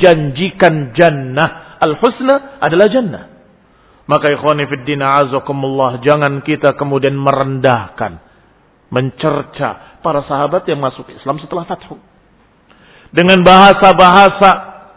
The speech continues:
mereka akan masuk Islam setelah menang. Terpaksa masuk Islam. Karena sudah tidak bisa lagi mereka berbuat apa-apa. Mereka telah kalah ila akhiri. Ini barakallahu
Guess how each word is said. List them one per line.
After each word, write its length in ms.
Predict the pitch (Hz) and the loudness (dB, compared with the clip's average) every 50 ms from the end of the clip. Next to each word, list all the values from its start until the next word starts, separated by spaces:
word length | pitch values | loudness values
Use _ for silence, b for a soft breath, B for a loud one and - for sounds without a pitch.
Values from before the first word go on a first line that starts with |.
| _ _ _ _ _ _ _ _ _ _ | _ _ _ _ _ _ _ _ _ _
mereka 560 | - 135 143 156 147 139 - - 156 151 - - | -10 -4 -2 -2 -2 -2 -2 -2 -2 -2 -2 -4
akan 160 | 151 147 147 | -6 -4 -4
masuk 240 | 139 135 - 135 - | -6 -6 -6 -12 -14
Islam 320 | 151 - - 156 151 143 | -12 -6 -4 -6 -6 -6
setelah 400 | 139 120 - 135 135 123 123 127 | -8 -8 -4 -4 -4 -4 -6 -8
menang. 560 | 139 127 110 104 104 120 139 123 101 92 - - - - - - - - - _ _ _ - _ _ _ - - - - - - | -8 -8 -10 -10 -10 -10 -10 -10 -12 -16 -20 -20 -20 -20 -20 -20 -20 -20 -20 _ _ _ -20 _ _ _ -20 -20 -20 -16 -6 -4
Terpaksa 720 | 170 170 170 165 - - 156 - - - - - 185 160 | -2 -2 -2 -2 -2 -2 -4 -4 -6 -12 -4 0 2 2
masuk 240 | 147 139 135 - 143 | 2 0 -2 -2 -4
Islam. 400 | 127 117 - - 135 120 113 98 - b b b b b - | -6 -6 -8 -6 -6 -6 -8 -8 -16 b b b b b -2
Karena 160 | 175 175 202 - | 0 0 0 0
sudah 160 | 233 185 175 - | 2 0 0 2
tidak 160 | 160 160 147 | 2 0 0
bisa 240 | 139 143 - 147 135 | -2 -4 -4 0 2
lagi 320 | 139 190 214 180 190 170 | 2 2 0 0 -2 0
mereka 400 | 151 151 160 170 160 - 147 - - - _ _ _ _ | 0 0 0 0 -2 -4 -8 -12 -12 -18 _ _ _ _
berbuat 320 | - - 160 147 123 143 135 | -2 -2 -2 0 2 0 0
apa-apa. 800 | - 131 120 - 147 165 185 - 139 117 - - - - - - | 0 -2 0 2 4 4 2 2 0 -8 -8 -8 -20 -16 -6 -2
Mereka 240 | 170 170 - - - | -2 0 2 0 0
telah 240 | - 143 127 131 - - | 0 -2 -4 -4 -4 0
kalah 280 | 175 196 202 196 165 123 | 2 2 4 2 2 0
ila 240 | - 165 160 160 156 | -2 0 0 2 2
akhiri. 320 | 165 - 185 185 139 - - - b b b b b b b b b b - | 0 -2 -2 -4 -4 -4 -10 -18 b b b b b b b b b b -2
Ini 160 | 262 294 294 262 | -2 0 2 4
barakallahu 640 | 240 240 233 226 214 - 220 208 208 208 196 190 | 4 6 6 4 4 2 2 4 4 4 4 4